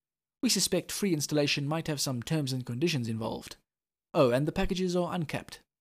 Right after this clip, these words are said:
Subscribers who sign up this month also stand to get three-month trial subs to Telkom One Amp and One for Mobile, as well as a couple of other minor freebies.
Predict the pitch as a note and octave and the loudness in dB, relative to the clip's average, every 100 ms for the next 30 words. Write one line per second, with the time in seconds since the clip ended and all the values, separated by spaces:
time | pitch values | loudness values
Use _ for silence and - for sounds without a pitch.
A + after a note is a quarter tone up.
0 | _ _ _ _ _ _ _ - C3+ - | _ _ _ _ _ _ _ -6 -4 2
1 | G3 G3+ D#3 D3+ E3 C#3 C#3 G#3 B2+ C3 | 2 2 2 2 0 0 0 0 0 -2
2 | - B3+ D3 - A#2+ C3 C#3 C3+ - A3+ | -2 -2 -2 -2 -2 -2 -2 -2 -2 0
3 | G3+ A#2+ - C#3 A#2 D#3 - F3+ F3+ - | 0 -2 -2 -2 -2 -2 0 0 -2 -4
4 | - F#3+ F3 F#3 E3 F#3+ F#3+ C3+ - - | -2 -2 -2 -2 0 0 -2 -4 -4 -6
5 | - - C3 B2 D#3+ D#3 - F3+ F#3 C3 | -8 -4 -2 0 0 0 0 2 2 0
6 | - - - _ - C#3 C#3 C3+ B2 - | -4 -8 -18 _ -6 0 2 2 0 -2
7 | D#3+ F3+ E3+ G3+ F3 A#2+ A#2+ A#2 - B2+ | -2 -2 -2 0 0 0 -2 -4 -4 -4
8 | F#2 - - | -4 -8 -10